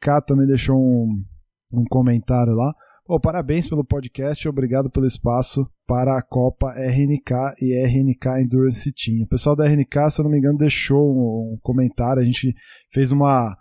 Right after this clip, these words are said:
a gente aceitou, né? Eu aceitei uma sugestão do, do Casarré de colocar alguns áudios de,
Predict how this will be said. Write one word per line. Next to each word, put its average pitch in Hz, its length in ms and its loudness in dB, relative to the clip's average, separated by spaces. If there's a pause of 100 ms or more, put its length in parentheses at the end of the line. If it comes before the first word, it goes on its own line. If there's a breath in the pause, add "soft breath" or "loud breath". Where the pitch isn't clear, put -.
(360 soft breath)
a 120 60 0
gente 123 160 0
aceitou, 151 680 0
né? 151 240 4
Eu 139 100 2
aceitei 143 360 0
uma 156 120 4
sugestão 143 520 0
do, 127 400 2
do 123 100 0
Casarré 127 600 2
de 127 80 -4
colocar 135 380 0
alguns 131 460 2
áudios 123 500 0
de, 113 320 0